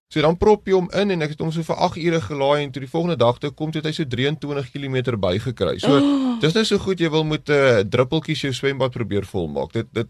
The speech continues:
Speaker 1: werk net nie met jou, want hierdie kar het 'n vyfennegentig kilowatt uur batterypak. So, uh, hy's baie konservatief hoe hy laai en miskien is my huis se bedrading nie so goed nie of ek weet nou nie wat die rede is nie, maar jy gaan hom nie by die huis vol maak nie. Laat ons nou maar so sê, want sy range is vierhonderd kilometer as hy vol is en ek kon drieëntwintig in 'n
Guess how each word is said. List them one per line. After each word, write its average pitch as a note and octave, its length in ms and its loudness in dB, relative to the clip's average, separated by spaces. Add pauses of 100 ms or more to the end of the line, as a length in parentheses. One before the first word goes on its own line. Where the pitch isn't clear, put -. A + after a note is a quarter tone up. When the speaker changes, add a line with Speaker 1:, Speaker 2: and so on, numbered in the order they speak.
(140)
Speaker 1:
werk A2 340 2
net D3+ 200 -6
nie D3+ 60 -4
met B2 160 -4
jou, A2+ 80 -2
want A#2+ 120 -2
hierdie F#3+ 140 -4
kar G3 160 -2
het F3+ 120 -6
'n E3 40 -6 (140)
vyfennegentig D3+ 680 -4
kilowatt C3 440 -2
uur A#2 180 -6
batterypak. A2 760 -2 (160)
So, C#3 160 -2
uh, C3 220 8
hy's D3+ 140 2
baie E3+ 220 4
konservatief E3+ 640 -4
hoe C#3 180 2
hy B2 40 4
laai A#2 500 4
en A#2+ 120 -2
miskien A#2+ 240 -4
is E3+ 140 -4
my D3+ 100 0
huis A#2 220 2
se D3 100 -4
bedrading A#2 560 0
nie B2+ 100 -4
so B2+ 120 -8
goed C3 200 -12 (100)
nie C3 140 -4
of A#2 120 0
ek B2+ 180 -6
weet B2+ 160 -12
nou C#3 60 -8
nie C3 100 -6
wat G#2+ 140 0
die G#2 80 -2
rede G2+ 280 -2
is G#2+ 140 -4
nie, C#3 160 -8 (140)
maar D3+ 100 2
jy D3+ 120 4
gaan G#3 140 -2
hom G#3+ 80 2
nie A3 80 -2
by F3+ 100 0
die D3 100 2
huis A#2 200 2
vol C3+ 220 -2
maak F#2+ 340 -4
nie. - 160 -20
Laat A2 120 -6
ons B2+ 100 -6
nou C3+ 80 -4
maar B2+ 140 0
so D3+ 100 -4
sê, C3+ 220 -4
want B2+ 100 0
sy E3+ 120 -2
range C3 260 2
is E3 100 -6
vierhonderd D#3 380 -4
kilometer C#3 420 -4
as B2 100 -4
hy A#2 100 -4
vol C3 340 -4
is F2+ 100 -4
en F2 80 -4
ek A2 140 -2
kon C#3 120 -4
drieëntwintig B2 580 -2
in A#2+ 80 -2
'n - 20 0